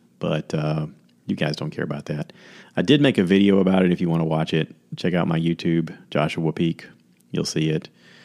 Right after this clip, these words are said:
It's called Teltronix Bluetooth five point oh transmitter problems or something like that. And I figured it out this morning. I figured out that the T V's older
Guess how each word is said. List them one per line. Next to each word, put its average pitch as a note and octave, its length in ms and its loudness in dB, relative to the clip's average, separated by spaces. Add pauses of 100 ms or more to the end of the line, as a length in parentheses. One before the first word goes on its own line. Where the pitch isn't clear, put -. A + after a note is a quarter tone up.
(280)
It's - 120 -2
called D#2+ 240 -2
Teltronix - 960 -2
Bluetooth F2+ 600 -2 (100)
five E2 300 -4
point F2 260 -2
oh E2+ 500 0 (1000)
transmitter F2 540 -2
problems F2 640 -2 (100)
or E2+ 80 -6
something F2 260 -4
like E2+ 80 -2
that. F2+ 200 -2 (800)
And G#2 60 2
I F#2 40 2
figured F#2+ 280 4
it F2+ 140 4
out E2+ 400 2
this F#2+ 160 2
morning. F2 360 4
I F2 80 2
figured E2+ 280 2
out D#2+ 120 2
that - 120 -2
the F#2 80 -2
T G2 200 2
V's F#2 220 2
older E2+ 460 0